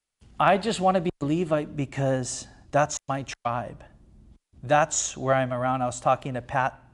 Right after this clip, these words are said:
Pastor Pat this morning, and he said, "Oh yeah, you know, I used to set church before, um, at, at New Hope Oahu when I was in charge of the, the youth group.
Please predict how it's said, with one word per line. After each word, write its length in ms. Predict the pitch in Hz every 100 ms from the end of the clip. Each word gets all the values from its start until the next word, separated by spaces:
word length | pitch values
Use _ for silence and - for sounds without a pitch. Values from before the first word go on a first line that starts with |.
| _ -
Pastor 340 | 131 - 127
Pat 340 | - 135 131
this 240 | 139 - 135
morning, 440 | 131 135 139 151 - - - - _ - - - - - - _ - - - _ - 131
and 180 | 123
he 140 | 117 131
said, 240 | - 127
"Oh 100 | 175
yeah, 300 | 175 170 151
you 160 | 151 143
know, 400 | - _ _ - - -
I 100 | 156
used 260 | 165 - 156
to 100 | 120
set 220 | 117 - - _ _ -
church 140 | 165 - _ _ _ _ _ _ _ -
before, 260 | 120 147 - _ _ - - - - - -
um, 400 | 127 117 113 104 110 _ _ _ _ - - - -
at, 160 | 135 139
at 220 | 139 139
New 100 | 139
Hope 200 | 143 143
Oahu 360 | 139 143 131 123
when 160 | 120
I 80 | 120
was 160 | 117 -
in 120 | 120
charge 360 | - 139 131
of 160 | 127 113
the, 260 | 117 110 110
the 100 | 120
youth 300 | 120 147 -
group. 320 | 107 98 -